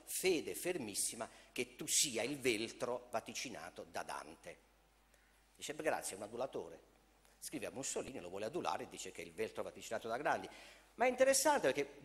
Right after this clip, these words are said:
dopo che nel millenovecentotrentaquattro Giuriati, disgustato dall'ambiente del partito che lui aveva governato per un, per un anno, disgustato da tutta la, la, la,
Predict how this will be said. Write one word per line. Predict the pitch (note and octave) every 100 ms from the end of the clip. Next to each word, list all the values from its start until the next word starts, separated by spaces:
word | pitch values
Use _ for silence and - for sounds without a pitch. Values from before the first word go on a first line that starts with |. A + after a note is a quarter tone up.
| B2+
dopo | A3 B3 F3
che | C#3+
nel | B2
millenovecentotrentaquattro | F3+ D#3 B2 - E3+ C3 A2 A2 A2 B2 D#3+ F3+ - F#2+
Giuriati, | G2+ A2+ A2+ C#3 D3+ A#2+ F#2+ - - - _
disgustato | D3 C3+ A2+ A2+ - D3+ B2
dall'ambiente | G2+ F#2+ F#2 G2 G#2+ G2
del | F#2 F2
partito | F2+ - A#2 A#2+ G2+ -
che | -
lui | G2+
aveva | G#2 F#2+ F#2
governato | G2 F#2 F#2 G#2 A2 F#2+
per | F#2
un, | F2+ - -
per | G2+
un | F#2+
anno, | G#2 F#2 F#2 E2+ - - -
disgustato | A#2 F#2 A2 - D3+ B2
da | F#2+
tutta | G2 -
la, | G2+ F#2 E2+
la, | F2
la, | E2+